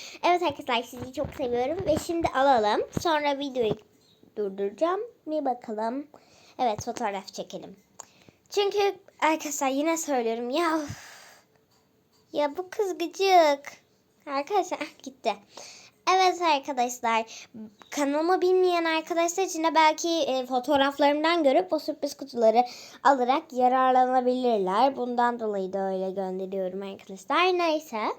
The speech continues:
Şimdi şöyle gösterelim.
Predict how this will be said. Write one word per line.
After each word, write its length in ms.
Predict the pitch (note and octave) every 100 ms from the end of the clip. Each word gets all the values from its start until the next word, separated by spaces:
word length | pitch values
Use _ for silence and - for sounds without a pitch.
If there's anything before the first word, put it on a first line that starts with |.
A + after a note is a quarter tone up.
| _ _ - - _ _ _ _
Şimdi 680 | - A#3+ G#3 G3+ B3 F#4 G4+ _ _ _ _ _ _ _ _ _ _ _ _ _ _ _ _ _ _ -
şöyle 540 | A#3 G#3 A#3 D4 D4
gösterelim. 800 | D4 A3+ A3 - F#3 F3 G3 D4